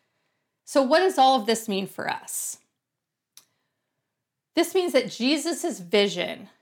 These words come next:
for family was not about our church building or about even being a nonprofit,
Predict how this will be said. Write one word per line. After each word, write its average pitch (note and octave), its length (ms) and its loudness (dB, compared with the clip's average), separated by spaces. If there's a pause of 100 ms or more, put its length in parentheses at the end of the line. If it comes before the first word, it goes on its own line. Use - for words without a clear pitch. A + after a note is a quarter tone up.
(100)
for F#3+ 140 -4
family F3 720 -4
was G#3 220 -6
not C4 400 2
about G3+ 580 2 (160)
our G3 140 -2
church - 480 -6
building B3+ 800 2
or G#3 180 2
about G3+ 420 0
even A3 300 -2
being G#3+ 200 -2
a G3+ 60 0
nonprofit, F3 760 -4